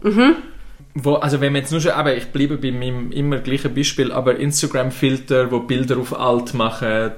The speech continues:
Speaker 2: oder
Speaker 1: Ja, oder wieder die neuen Kameras mit der
Speaker 2: Polaroid.
Speaker 1: Ja.
Speaker 2: Genau, das hat jetzt wieder auch... Ich habe auch so eine daheim, aber man sehnt sich wie so
Speaker 1: Ich auch.
Speaker 2: zurück nach einer, nach einer Ursprünglichkeit, aber postet dann gleich natürlich alles wieder im Internet und shares oder was weiß ich und sucht sich seine Likes.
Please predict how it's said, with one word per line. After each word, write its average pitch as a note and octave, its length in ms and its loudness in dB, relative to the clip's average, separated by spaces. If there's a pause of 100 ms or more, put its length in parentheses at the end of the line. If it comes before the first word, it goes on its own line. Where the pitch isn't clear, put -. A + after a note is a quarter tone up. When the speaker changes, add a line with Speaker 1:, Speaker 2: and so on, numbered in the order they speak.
Speaker 2:
oder A2+ 300 0 (100)
Speaker 1:
Ja, G#3+ 180 2
oder G#3 140 -2
wieder G#3+ 180 0
die G#3+ 140 -4
neuen G#3 560 0
Kameras A#3 520 -2
mit G#3+ 240 -4
der F#3+ 300 -2
Speaker 2:
Polaroid. C#3 640 0
Speaker 1:
Ja. G3+ 180 -2 (300)
Speaker 2:
Genau, C3+ 260 2
das C3 200 -2
hat B2+ 120 2
jetzt A#2 180 -6
wieder B2+ 240 -2
auch... A2+ 140 -6
Ich C3 140 -4
habe C#3 180 -2
auch D#3 60 0
so D#3+ 100 -2
eine C#3+ 200 0
daheim, C3+ 420 0
aber B2 200 -2
man B2 220 -2
sehnt C#3+ 380 0
sich C#3+ 180 -2
wie D3+ 80 0
so D#3+ 140 2
Speaker 1:
Ich D3+ 60 2
auch. G3+ 100 0
Speaker 2:
zurück D#3 260 -2 (220)
nach D#3 240 0
einer, C#3+ 200 2
nach D3+ 160 -4
einer E3+ 120 2
Ursprünglichkeit, G3+ 520 0
aber F3 120 0
postet E3+ 560 0
dann D#3 160 0
gleich E3 220 -2
natürlich C#3+ 360 0
alles D3 380 -2
wieder C#3+ 180 0
im C3+ 140 -2
Internet B2 680 -4
und C3 200 -6
shares B2 420 2
oder G#2+ 140 -4
was A#2 180 0
weiß A2+ 160 2
ich A#2+ 100 -2
und A#2+ 140 -2
sucht - 260 0
sich B2 140 -6 (120)
seine A#2+ 300 0
Likes. A2+ 640 0